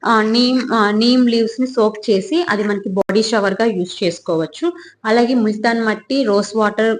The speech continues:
మిక్స్ చేసి మనకి అండర్ ఆర్మ్స్ దగ్గర అప్లై చేసుకోవచ్చు. అలోవెరా జెల్, అలాగే టర్మరిక్ ని కూడా మనకి అండర్ ఆర్మ్స్ కి అప్లై చేసుకోవచ్చు. నెక్స్ట్ కర్డ్, టర్మ-,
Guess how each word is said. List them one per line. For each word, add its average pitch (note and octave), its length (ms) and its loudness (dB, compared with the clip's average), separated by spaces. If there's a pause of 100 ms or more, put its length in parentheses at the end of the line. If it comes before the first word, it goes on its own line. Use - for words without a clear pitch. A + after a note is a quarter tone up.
మిక్స్ G3+ 440 -4
చేసి A3 260 0
మనకి A3 380 -2
అండర్ G3 260 -4
ఆర్మ్స్ G#3+ 320 -4
దగ్గర G#3+ 220 -6 (320)
అప్లై A3 400 0
చేసుకోవచ్చు. D#3 680 -4
అలోవెరా B3+ 480 0
జెల్, A#3 300 0
అలాగే B3 380 2
టర్మరిక్ A3+ 580 -2
ని A3+ 80 -4
కూడా A3 340 0
మనకి B3 360 -2
అండర్ G3+ 280 -4
ఆర్మ్స్ G3+ 240 -4
కి C#4+ 100 -4
అప్లై G3 440 -2
చేసుకోవచ్చు. E3 840 -4 (400)
నెక్స్ట్ B3 560 0
కర్డ్, B3 500 2 (200)
టర్మ-, G#3+ 340 0